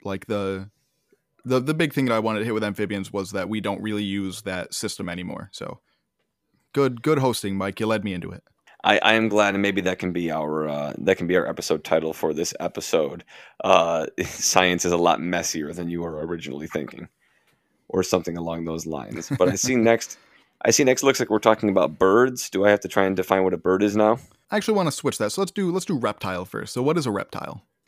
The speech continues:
Speaker 2: What is a reptile? So when I'm thinking about a reptile, I'm thinking about lizards. I'm thinking about things that kinda live in the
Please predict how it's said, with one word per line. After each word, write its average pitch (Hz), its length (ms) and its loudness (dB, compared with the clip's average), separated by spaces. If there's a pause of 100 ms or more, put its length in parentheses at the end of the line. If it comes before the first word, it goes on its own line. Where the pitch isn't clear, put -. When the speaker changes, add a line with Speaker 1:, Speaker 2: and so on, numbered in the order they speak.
(200)
Speaker 2:
What 139 340 4
is 143 260 4
a 110 200 2
reptile? 87 840 0
So 92 680 4 (480)
when - 180 -6
I'm 120 220 -4
thinking 113 320 -2
about 101 260 2
a 85 120 -4
reptile, 87 500 -2
I'm 90 80 -4
thinking 90 360 -2
about 80 500 2 (920)
lizards. 107 800 6
I'm 90 160 -6
thinking 90 340 -2
about 82 300 0
things 95 220 2
that 92 80 4
kinda 90 220 -4
live 87 220 0 (100)
in 87 440 0
the 78 200 -10